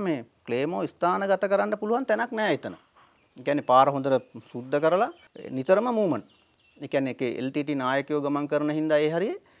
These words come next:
හොඳට මේ පාර පිකට් කරලා තියෙන්නේ. ඊට පස්සේ දැන් එකපාරම මෙහෙට ගියා ලීඩර් කෙනෙක් බයික් එක වෙපන් එක අතේ තියාගෙන පල්ලෙහාට එකෙක් ගියා. ක්ෂණිකව තීරණය කරා මෙතන ගහනවා කියලා. ක්ෂණිකව තීරණය කරලා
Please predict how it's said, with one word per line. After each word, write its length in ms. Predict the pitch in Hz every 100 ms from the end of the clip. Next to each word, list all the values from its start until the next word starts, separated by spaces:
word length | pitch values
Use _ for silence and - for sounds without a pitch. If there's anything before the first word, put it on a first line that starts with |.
| _ _
හොඳට 240 | - 151 208
මේ 280 | 208 190 170 -
පාර 240 | 147 160
පිකට් 300 | 180 175 170
කරලා 200 | 180 180
තියෙන්නේ. 300 | 190 151 90 - _ _ -
ඊට 120 | 151
පස්සේ 200 | 120 151
දැන් 140 | 135 120 _ _ -
එකපාරම 500 | - 156 156 160 214 - - - - -
මෙහෙට 280 | 165 160 175
ගියා 240 | 170 180 165
ලීඩර් 260 | 160 160
කෙනෙක් 220 | 151 147 - _ -
බයික් 300 | 123 139 143
එක 160 | 160 156 233 - - _
වෙපන් 320 | 120 151 147
එක 140 | 151 156 -
අතේ 280 | - - 156
තියාගෙන 320 | 151 156 202
පල්ලෙහාට 340 | 233 156 156 160
එකෙක් 200 | 165 175
ගියා. 180 | 131 - _ _ _ -
ක්ෂණිකව 380 | 151 180 190 180
තීරණය 300 | 165 151 143
කරා 160 | 135
මෙතන 260 | 135 135 135
ගහනවා 320 | 123 131 117
කියලා. 220 | 107 92 - _ _ _ _ _ -
ක්ෂණිකව 340 | 143 151 156
තීරණය 340 | 143 147 151 151
කරලා 280 | 160 233